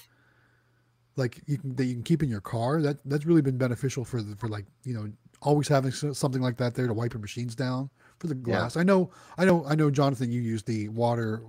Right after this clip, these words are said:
Speaker 1: uh, rubbing alcohol mix.
Speaker 2: Yeah.
Speaker 1: But sometimes you don't have all that, you know, the spray bottle and the rag with you.
Speaker 2: That's true.
Speaker 1: You know,
Speaker 2: We
Speaker 1: so
Speaker 2: forgot it a few times. I had to use my sleeve, <laughs> you know, to clean off the glass.
Speaker 1: <laughs> Right?
Speaker 2: I
Speaker 1: So, yeah,
Speaker 2: forgot it.
Speaker 1: go,
Speaker 2: Yeah.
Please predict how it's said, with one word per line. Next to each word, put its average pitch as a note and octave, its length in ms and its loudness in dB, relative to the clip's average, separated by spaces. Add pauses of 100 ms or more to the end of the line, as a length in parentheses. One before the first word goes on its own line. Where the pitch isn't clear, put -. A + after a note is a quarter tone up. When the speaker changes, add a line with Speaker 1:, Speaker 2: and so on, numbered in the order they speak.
(140)
Speaker 1:
uh, A#2 180 0
rubbing D3 260 4
alcohol A2+ 320 -2
mix. G2 460 -10 (420)
Speaker 2:
Yeah. G2 240 2
Speaker 1:
But C#3+ 100 0
sometimes F#3 460 4
you D3 80 2
don't D3 160 2
have C3 180 2
all C3 120 2
that, G#2+ 200 -6 (100)
you C3 140 -2
know, A2 80 -4
the G2+ 120 -10
spray D3 260 6
bottle C3+ 260 6
and B2 100 -4
the G#2+ 40 -10
rag C3 280 4
with B2+ 200 0
you. B2 260 -2
Speaker 2:
That's - 180 -6
true. F#3 380 8 (280)
Speaker 1:
You B2 120 -2
know, A#2+ 140 0
Speaker 2:
We A2+ 80 4
Speaker 1:
so C3+ 120 4
Speaker 2:
forgot C3+ 340 6
it D#3 120 6
a C3+ 40 4
few A#2+ 200 -2
times. A2+ 360 -2
I A2+ 80 0
had A2+ 100 0
to G#2+ 100 -4
use A2+ 160 -2
my A2 140 -4
sleeve, A#2 600 -6
<laughs> - 40 -18
you C3+ 180 2
know, G3 120 10
to G#3+ 240 8
clean F3+ 300 6
off F3 220 2
the D3+ 120 6
glass. C#3 500 6
Speaker 1:
<laughs> - 40 -14
Right? D#3+ 320 6 (460)
Speaker 2:
I - 60 6
Speaker 1:
So, B2+ 80 10
yeah, E3+ 360 6
Speaker 2:
forgot A2+ 40 -2 (280)
it. - 240 -18
Speaker 1:
go, F3+ 160 8
Speaker 2:
Yeah. A#3 100 4